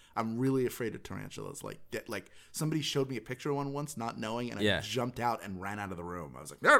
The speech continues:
Speaker 1: no," 'cause it could come. <laughs> You don't know, it could come off
Speaker 2: Yeah.
Speaker 1: of that screen. I don't even like saying the word or seeing it in print.
Speaker 2: Okay.
Speaker 1: That's how frightened I am.
Speaker 2: I'll call it the T spider then, so you don't
Speaker 1: Yeah,
Speaker 2: have to
Speaker 1: that's right. <laughs>
Speaker 2: So is it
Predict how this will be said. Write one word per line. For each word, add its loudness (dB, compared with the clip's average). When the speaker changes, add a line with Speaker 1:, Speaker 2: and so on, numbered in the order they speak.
Speaker 1:
no," 12
'cause 4
it 0
could 2
come. 4
<laughs> -6
You 0
don't 8
know, 0
it -4
could -8
come -2
off 8
Speaker 2:
Yeah. 8
Speaker 1:
of 6
that 6
screen. 2
I 2
don't 4
even 2
like 0
saying 0
the -2
word 4
or -6
seeing -2
it -2
in -8
print. -4
Speaker 2:
Okay. 8
Speaker 1:
That's 0
how 4
frightened -2
I -2
am. -6
Speaker 2:
I'll 4
call 4
it 0
the 4
T 8
spider 6
then, 6
so 10
you 12
don't 12
Speaker 1:
Yeah, 12
Speaker 2:
have -
to 10
Speaker 1:
that's 8
right. 8
<laughs> -20
Speaker 2:
So 8
is 12
it 6